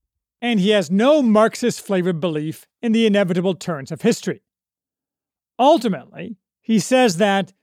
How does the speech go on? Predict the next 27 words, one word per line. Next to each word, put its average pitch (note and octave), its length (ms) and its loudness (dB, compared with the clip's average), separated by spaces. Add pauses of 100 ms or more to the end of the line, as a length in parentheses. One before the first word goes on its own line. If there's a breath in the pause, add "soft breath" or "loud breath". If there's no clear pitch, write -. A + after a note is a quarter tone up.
(240)
the F#3+ 200 -8
armor C#4+ 440 2
of A#3+ 120 -6
the A#3+ 100 0
new F#3+ 300 2
Leviathans D#3+ 720 -4
has F3+ 240 -4
its G#3 140 -2
own E3 280 -8
weak G#3+ 240 0
points, - 500 -12 (460)
which F3 200 -8
must F3 220 -4
continually C#4+ 600 0
be G#3+ 140 0
felt C#3+ 320 -6
out, G3+ 320 -4 (640)
and E3 180 -4
this C4+ 160 0
assumes A3 460 -2
both E3 260 -8
caution B3+ 500 0
and G3+ 240 -4
daring E3 400 -2
of F3+ 120 -12
a G3 60 -6
previously G#3 680 -4